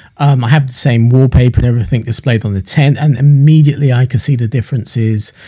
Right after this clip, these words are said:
Um, I could see the differences in the quality of screen with the oled.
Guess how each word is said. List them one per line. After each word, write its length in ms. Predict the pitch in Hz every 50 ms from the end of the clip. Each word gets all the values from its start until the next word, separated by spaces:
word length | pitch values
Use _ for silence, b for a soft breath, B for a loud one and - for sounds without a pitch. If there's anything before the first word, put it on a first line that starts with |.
| B B B B
Um, 440 | - 123 120 120 113 117 113 113 107 -
I 60 | 127 123
could 80 | - -
see 120 | - 131
the 80 | 117 107
differences 720 | 120 113 - - 117 101 - - 113 107 107 101 - -
in 140 | 139 113
the 60 | 101 -
quality 360 | - 139 120 107 98 - 123
of 80 | 95
screen 400 | - - - - 143 127 135 131
with 80 | 113 110
the 80 | 117 113
oled. 500 | 113 117 120 117 117 113 117 117 110